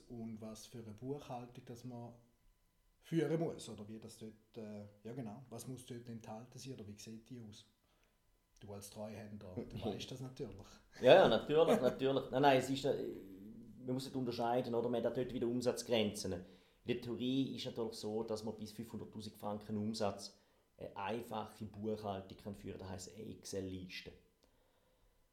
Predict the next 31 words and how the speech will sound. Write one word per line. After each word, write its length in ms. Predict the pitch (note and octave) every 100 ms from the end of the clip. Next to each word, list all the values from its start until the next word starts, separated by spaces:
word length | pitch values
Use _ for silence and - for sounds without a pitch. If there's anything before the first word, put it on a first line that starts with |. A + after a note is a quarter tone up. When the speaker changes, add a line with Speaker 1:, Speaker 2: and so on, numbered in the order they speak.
| _ _
Speaker 2:
Ob 120 | G#2
jetzt 140 | A2+ G2+
das 120 | -
Sinn 220 | A2+ B2
macht 300 | A#2+ A#2 -
oder 160 | G#2+ A2
nicht, 680 | A2 A2+ A#2+ A#2 - C3
bei, 240 | A2+ A#2 A#2+
bei 60 | G#2+
vierhunderttausend 600 | F#2+ A#2 A2+ - G#2+ G#2+
Franken 400 | G#2+ G#2+ G#2+ A2
Umsatz 460 | G#2+ A2+ A2 G2+ -
so 80 |
eine 160 | G#2+ G#2
Excel-Liste 960 | G2+ - A2 G#2 G#2 G2+ - G2+ G2+ G2+ - -
oder 180 | A2 G#2+
nur 200 | A2 A2+
eine 120 | A2
Excel-Liste 580 | G#2 - G#2+ G#2+ G2+ G2
zu 120 | -
führen, 260 | A2 G#2+ G#2
sei 160 | G2+
dahingestellt. 800 | G2+ G2 C3+ C#3+ - B2 B2 B2 - - -
Speaker 1:
Vor 160 | A2+
allem, 260 | A#2 B2+ C3
wenn 140 | B2
man 80 | A#2+
ab 120 | G#2+ C3
hunderttausend 560 | A#2+ A2+ B2 A#2+ A#2
mehrwertsteuerpflichtig 1080 | A#2+ A#2+ B2 - B2 A#2+ - A#2+ - - -
ist. 180 | C3+ -